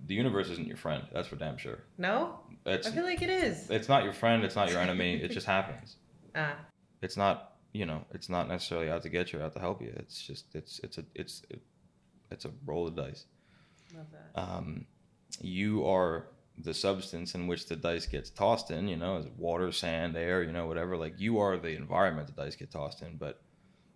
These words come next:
Speaker 1: that's all you can control. So, that being said, like, staying up and working and being disciplined and, and, and putting in your ten thousand hours, so to speak, right? Like,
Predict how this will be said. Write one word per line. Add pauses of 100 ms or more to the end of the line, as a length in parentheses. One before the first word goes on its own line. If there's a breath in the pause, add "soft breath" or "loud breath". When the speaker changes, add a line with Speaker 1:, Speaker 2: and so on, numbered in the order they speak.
Speaker 1:
that's
all
you
can
control.
So, (100)
that
being
said,
like,
staying
up
and
working
and
being
disciplined
and,
and,
and
putting
in
your (100)
ten
thousand
hours,
so
to
speak,
right?
Like,